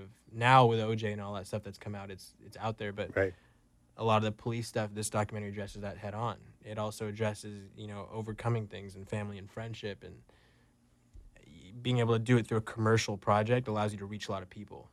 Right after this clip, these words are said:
Speaker 2: Mm-hmm.
Speaker 1: and get your message out there. So I think that's kind of my, what I wanna do as a filmmaker.
Speaker 2: That's great. So, o-, other than convincing the producers, were there obstacles that you had to overcome in the,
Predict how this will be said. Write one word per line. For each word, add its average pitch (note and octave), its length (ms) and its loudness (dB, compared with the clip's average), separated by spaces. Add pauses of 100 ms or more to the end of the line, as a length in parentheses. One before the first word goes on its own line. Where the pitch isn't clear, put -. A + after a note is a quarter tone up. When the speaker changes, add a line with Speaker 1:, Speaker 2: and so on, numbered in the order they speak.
Speaker 2:
Mm-hmm. A#2 220 4
Speaker 1:
and G#2+ 120 -10
get G#2+ 200 -4
your G#2 80 -8
message F#2+ 280 -12
out F#2+ 220 -10
there. - 140 -18
So - 120 -14
I G#2+ 60 -10
think A2+ 220 -6
that's G2 200 -6
kind G2+ 160 -10
of G2 60 -10
my, F#2+ 340 -8 (920)
what G#2 140 -4
I G2 60 -4
wanna G2 220 -8
do - 140 -12
as - 100 -14
a - 40 -16
filmmaker. - 460 -16 (100)
Speaker 2:
That's G#2 140 -2
great. A2+ 280 8 (380)
So, C3+ 220 12
o-, C3 260 12
other C#3 220 12
than B2+ 180 10
convincing A2+ 480 8
the G2+ 80 6
producers, G2 760 4 (720)
were G#2+ 100 10
there G2 280 8 (120)
obstacles G2 500 6
that F2+ 160 -2
you A2+ 100 10
had A2 100 12
to A2+ 40 10
overcome A2+ 480 6
in G2+ 80 -2
the, G2 140 -4